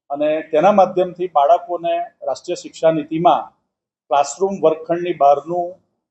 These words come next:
શિક્ષણનું શું મહત્વ છે તેનું જ્ઞાન મળે તે પ્રકારના આયોજનો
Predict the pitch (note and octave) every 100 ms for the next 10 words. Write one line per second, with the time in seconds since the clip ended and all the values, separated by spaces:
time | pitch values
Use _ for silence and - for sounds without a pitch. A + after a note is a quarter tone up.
0 | _ - D3+ - E3+ E3 E3 E3 C#3 E3
1 | F3 E3 - A#2+ - _ _ _ _ _
2 | _ _ _ D3 D3+ E3 E3+ F3 G#3+ -
3 | - - E3+ D3+ D#3+ D#3+ D#3+ F#3 D3 C3+
4 | - E3+ D3+ - D3+ D3+ D3+ D#3 - C3+
5 | C3+ C3+ C#3+ C#3+